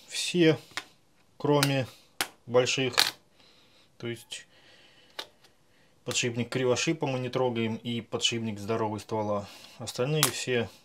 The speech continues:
это вот подшипники ротора и два подшипника на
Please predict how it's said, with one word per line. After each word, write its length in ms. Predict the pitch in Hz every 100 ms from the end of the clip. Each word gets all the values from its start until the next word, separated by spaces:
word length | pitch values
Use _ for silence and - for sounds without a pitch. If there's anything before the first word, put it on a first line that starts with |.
| _ _ _ _ _ -
это 240 | 113 113
вот 160 | 110 -
подшипники 560 | 113 - 110 110 101
ротора 560 | 139 202 220 180 170 165 - - - - - - _
и 140 | 143 151
два 200 | 117 147
подшипника 680 | 117 - 127 120 110 113 104
на 400 | 107 110 107